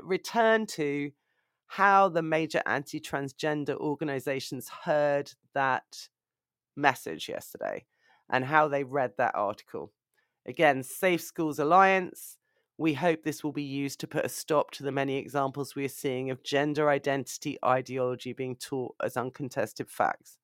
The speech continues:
Helen Joyce, "Schools can continue to teach ideologically motivated nonsense without this.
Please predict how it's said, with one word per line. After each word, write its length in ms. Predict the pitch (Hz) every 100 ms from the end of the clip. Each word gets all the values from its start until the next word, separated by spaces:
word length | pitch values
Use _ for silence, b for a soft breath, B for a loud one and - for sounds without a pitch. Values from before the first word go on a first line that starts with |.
| _ _ _ _ _ _ -
Helen 360 | 139 135 139
Joyce, 500 | 170 185 185 - - _ _ _ _
"Schools 480 | - - 185 180 170
can 280 | - 151
continue 640 | 143 165 147 180 175 160 151
to 160 | - 151
teach 420 | - 180 165 -
ideologically 720 | 151 160 151 156 151 147 160 139
motivated 720 | 143 143 139 143 139 143 131
nonsense 480 | 143 143 - 147 131
without 380 | 131 151 156
this. 280 | 147 151 -